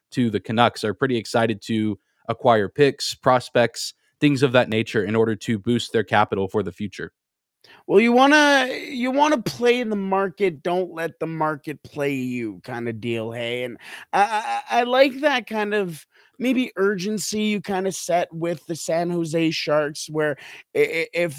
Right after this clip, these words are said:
Speaker 2: that is the market price that is obvious for, uh, maybe not a, an exactly linear player in Timo Meier, but a very similar player. And at least when it comes to the trade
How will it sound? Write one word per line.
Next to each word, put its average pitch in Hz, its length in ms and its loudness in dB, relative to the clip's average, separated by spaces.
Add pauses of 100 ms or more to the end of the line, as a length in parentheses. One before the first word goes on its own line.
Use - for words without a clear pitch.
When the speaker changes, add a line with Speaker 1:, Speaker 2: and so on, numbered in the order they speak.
(120)
Speaker 2:
that 208 300 6
is 220 300 0
the 196 120 -2
market 196 560 -2
price 185 500 2
that 160 240 2
is 151 200 -2
obvious 170 520 0
for, 185 340 -6
uh, 185 140 -8 (360)
maybe 311 420 0
not 214 380 -2 (120)
a, 185 100 -4 (160)
an 190 160 -2
exactly 185 920 0
linear 180 560 0
player 175 680 -2
in 175 280 -4
Timo 165 440 -4
Meier, 160 400 -4
but 196 220 -4
a 285 100 -10
very 427 260 -2
similar 175 520 -2
player. 139 480 -6 (260)
And 240 120 0
at 254 120 -4
least 269 400 -2
when 247 180 -4
it 240 140 -4
comes 214 440 -2
to 202 300 -4
the 170 120 -10
trade 190 680 0